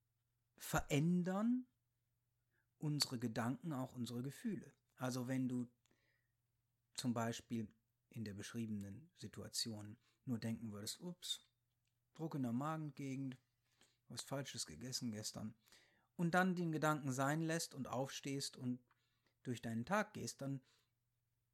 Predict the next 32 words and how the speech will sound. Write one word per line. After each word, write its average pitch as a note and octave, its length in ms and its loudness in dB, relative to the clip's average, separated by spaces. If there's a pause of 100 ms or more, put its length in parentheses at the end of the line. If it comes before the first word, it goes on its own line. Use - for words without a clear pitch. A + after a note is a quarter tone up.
(680)
gibt D#3+ 380 -4
sich A2 220 -4
das - 200 -2
Gefühl A2+ 300 -6
in G2 140 -8
der G2 80 -8
Magengegend - 640 -12
vielleicht - 480 -14
auch - 160 -18
wieder. - 200 -14
Das - 160 -6
heißt, C3+ 180 -2
du C3+ 60 0
hast C3 200 -4
durch C3 100 -6
deine A2+ 220 -2
Gedanken, A#2 420 -4
dadurch, B2+ 220 -4
dass - 160 -8
du A#2 80 -8
dann A#2 160 -4
was G#2+ 100 -6
anderes C#3+ 320 -6
denkst, A2+ 360 -2 (1040)
dein A#2+ 340 6
Gefühl C#3 540 0
verändert. - 600 -12 (920)
Und C3+ 120 2
viele B3 260 8
unserer D#3 300 4
inneren D3 440 6
Dramen C#3+ 720 4